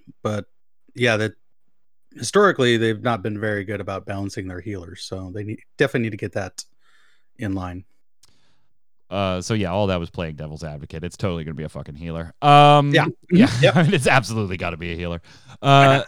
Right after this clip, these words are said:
Speaker 1: <laughs>
Speaker 2: now the second one, I think we do have a little bit of wiggle room. I think all three of us generally agree it's gonna be a D P S, but I think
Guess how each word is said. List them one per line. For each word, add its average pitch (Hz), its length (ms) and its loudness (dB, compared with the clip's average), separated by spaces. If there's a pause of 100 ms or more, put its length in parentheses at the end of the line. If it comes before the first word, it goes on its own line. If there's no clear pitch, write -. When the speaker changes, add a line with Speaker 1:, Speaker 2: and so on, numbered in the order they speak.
Speaker 1:
<laughs> - 120 -18
Speaker 2:
now 143 500 4 (220)
the 120 140 -6
second 233 460 -2
one, 117 420 2
I 120 140 0
think 117 480 -2 (100)
we 123 240 0
do 127 240 4
have 123 140 6
a 117 60 2
little 127 600 4
bit 110 200 -2
of 98 240 -2
wiggle 104 400 -2
room. 92 400 -2 (360)
I 104 80 -4
think 135 240 -2
all 131 160 2
three 127 220 0
of 117 100 -2
us 104 140 0
generally 110 460 -2
agree 98 280 -4
it's 85 140 -6
gonna 98 180 -6
be 95 160 -4
a 92 40 -2
D 92 200 -8
P 92 180 -8
S, 92 200 -4
but 98 160 -6
I 98 80 -4
think 143 260 -4